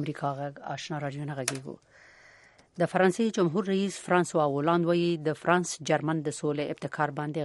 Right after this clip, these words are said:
غور روان دی او دا د اوکراین په ختیځ کې د جنگ د ختمولو په لارو چارو کې یوه نهایي لاره ده. ښاغلي اولان د سولې د هغو خبرو یادونه کوله چې هغه خپله او د جرمني صدراعظم یې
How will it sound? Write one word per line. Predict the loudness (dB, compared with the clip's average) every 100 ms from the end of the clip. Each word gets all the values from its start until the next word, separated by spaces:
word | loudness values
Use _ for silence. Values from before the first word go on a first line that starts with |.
| 0
غور | 4 4 4
روان | 4 2 0
دی | -4 -8 -4 2
او | 6
دا | 8 8
د | 6
اوکراین | 2 0 -2
په | -4
ختیځ | -6 -6 -4
کې | -4
د | -2 -2
جنگ | -2 -2
د | -4
ختمولو | -6 -4 -4 -4 -4
په | -4
لارو | -4 -4
چارو | -4 -4
کې | -8 -4 -2
یوه | 2 0 -2 _ 0
نهایي | 2 4 2 0
لاره | -2 -4
ده. | -8 -14 _ _ -20 -20 -18 -18 6
ښاغلي | 8 10 10
اولان | 10 10 8 4
د | 2
سولې | 4 2 4
د | 2
هغو | 2 2
خبرو | 2 4 6
یادونه | 8 8 6 2 0
کوله | -2 -4 -2
چې | 0
هغه | 0 -2
خپله | -2 2 4
او | 2
د | 0 0
جرمني | 0 2 0 0
صدراعظم | -2 0 0 2 4
یې | 2